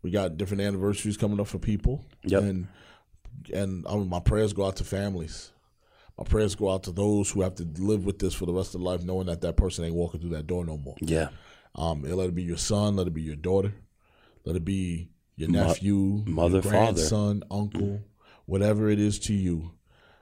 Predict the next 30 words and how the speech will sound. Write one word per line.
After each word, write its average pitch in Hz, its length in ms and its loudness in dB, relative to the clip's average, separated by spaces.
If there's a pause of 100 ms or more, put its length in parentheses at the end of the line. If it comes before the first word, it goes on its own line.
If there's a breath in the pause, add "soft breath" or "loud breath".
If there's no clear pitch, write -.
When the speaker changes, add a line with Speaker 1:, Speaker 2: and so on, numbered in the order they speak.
(340 soft breath)
Speaker 1:
Man, 98 340 -2
my 82 120 -4
prayers 107 320 4
go 92 140 2
out 90 160 2
to 82 100 -6
you, 76 180 -10 (460)
you 71 80 -10
know. 76 300 -6 (460 soft breath)
And 87 220 -6
you 113 100 0
can 127 120 4
look 127 160 4
at 131 40 0
me 131 100 4
in - 20 6
the 117 80 4
face, 113 180 2
"Oh, 110 120 4
well, 107 180 6
Barati 101 460 4
people 98 240 2
die 101 220 2
every 98 180 0
day." 98 260 0 (420 soft breath)
N-, - 120 -8
but 113 120 -2
not 110 200 0
like 95 160 0
this. - 440 -8